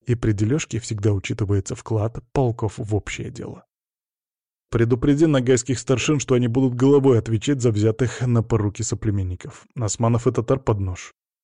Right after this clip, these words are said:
Пусть он хоть Мурза или Бей, глупо брать выкуп с врага, который завтра будет убивать моих воинов. Игры в милосердие закончились.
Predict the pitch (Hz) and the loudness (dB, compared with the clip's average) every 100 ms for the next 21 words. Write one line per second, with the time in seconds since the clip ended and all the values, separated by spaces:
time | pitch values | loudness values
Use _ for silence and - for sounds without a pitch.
0 | _ - 214 - 120 113 123 120 120 127 | _ -2 0 2 0 2 0 2 2 4
1 | 127 139 131 131 120 160 160 92 117 117 | 4 4 4 0 2 4 4 0 -4 0
2 | 160 147 120 110 113 - 101 110 117 113 | 0 0 0 2 0 0 -2 -2 -2 -8
3 | - - 117 113 156 - 135 135 123 123 | -10 -4 -2 0 -2 -2 0 2 4 2
4 | 156 165 135 127 123 120 107 107 110 101 | 0 -2 0 -2 -2 0 2 0 -2 -4
5 | 127 - - 117 _ _ _ _ _ _ | -6 -10 -12 -18 _ _ _ _ _ _
6 | _ - 175 180 165 143 123 113 110 104 | _ -2 2 4 6 6 4 4 2 2
7 | 101 107 110 92 - - - | 0 0 -2 -6 -8 -12 -14